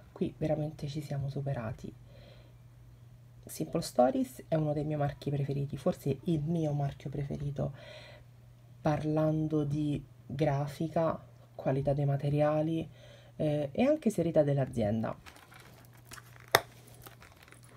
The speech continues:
Questa Mint, forse con la luce,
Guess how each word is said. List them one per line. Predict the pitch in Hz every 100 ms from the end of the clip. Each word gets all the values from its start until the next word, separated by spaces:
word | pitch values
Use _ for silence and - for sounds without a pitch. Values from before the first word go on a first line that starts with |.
| - - - -
Questa | - - - - - - - - -
Mint, | 170 156 139 139 - - 220 -
forse | - 180 - - 143
con | 156
la | 165
luce, | 180 170 156 -